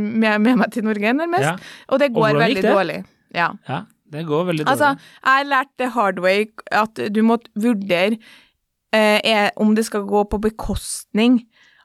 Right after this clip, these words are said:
Speaker 1: av hans trivsel og kanskje også parforholdet. Men i mitt, eh, forrige forhold så var det sånn at det å være i Norge var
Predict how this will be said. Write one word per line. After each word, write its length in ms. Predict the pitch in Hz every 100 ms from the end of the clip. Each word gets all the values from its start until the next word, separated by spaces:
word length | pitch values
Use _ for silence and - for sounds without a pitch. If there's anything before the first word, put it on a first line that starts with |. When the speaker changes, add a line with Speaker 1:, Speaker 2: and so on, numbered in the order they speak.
| _
Speaker 1:
av 320 | 202 202 208 190 _ _ 202
hans 300 | 214 208 -
trivsel 460 | - 214 - - 175
og 80 | 185
kanskje 240 | 220 214 -
også 220 | 190 185
parforholdet. 540 | 196 185 170 151 156 - - - 240
Men 140 | 240
i 40 | 254 _ -
mitt, 320 | 247 254 - -
eh, 140 | 240
forrige 320 | 240 269 233 196
forhold 380 | 220 214 285 294 -
så 200 | - 277
var 260 | 240 175
det 140 | 180 202
sånn 180 | 202
at 80 | 190 - 196
det 140 | 196
å 140 | 208 196
være 300 | 202 190 196
i 20 |
Norge 360 | 202 202 190 240
var 140 | 233